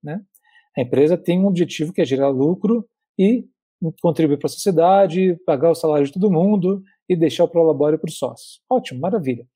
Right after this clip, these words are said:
Então, assim, quando a gente fala de ter um ambiente bacana, ter um ambiente positivo, significa ter respeito,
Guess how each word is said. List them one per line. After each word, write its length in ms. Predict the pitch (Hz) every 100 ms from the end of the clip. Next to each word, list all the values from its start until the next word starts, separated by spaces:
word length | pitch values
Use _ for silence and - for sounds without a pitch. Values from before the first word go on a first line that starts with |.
| _ - - _ _
Então, 120 | 208
assim, 360 | 196 156 127 -
quando 160 | 196
a 40 | 208
gente 100 | -
fala 180 | 180 156
de 140 | 135
ter 160 | - 165
um 60 | 151
ambiente 420 | 139 143 143 135
bacana, 720 | 127 123 - 151 151 135 131 123
ter 120 | 131 -
um 140 | 143
ambiente 240 | 131 139 -
positivo, 580 | 135 120 - 202 151 123 _ _
significa 480 | - 196 160 185 165
ter 140 | - -
respeito, 520 | 123 - 170 170